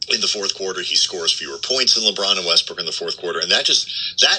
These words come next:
actually was something else that stuck out in the fourth quarter of the Clipper game, is that Anthony Davis was much more aggressive offensively. They,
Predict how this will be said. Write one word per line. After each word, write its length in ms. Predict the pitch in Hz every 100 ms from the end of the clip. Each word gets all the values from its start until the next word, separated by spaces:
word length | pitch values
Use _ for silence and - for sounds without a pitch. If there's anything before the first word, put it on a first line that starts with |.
| -
actually 260 | - - -
was 140 | -
something 240 | - - 90
else 200 | - -
that 80 | -
stuck 280 | - -
out 160 | 78 73
in 60 | -
the 80 |
fourth 260 | - 80 -
quarter 160 | 80 76
of 40 |
the 60 | 80
Clipper 260 | - 80
game, 200 | - -
is 120 | - -
that 140 | -
Anthony 280 | 82 - 76
Davis 320 | 80 87 -
was 160 | 82 85
much 240 | 85 -
more 100 | 78
aggressive 380 | - 78 - - -
offensively. 460 | 95 104 - - 69 - - - - - -
They, 220 | - -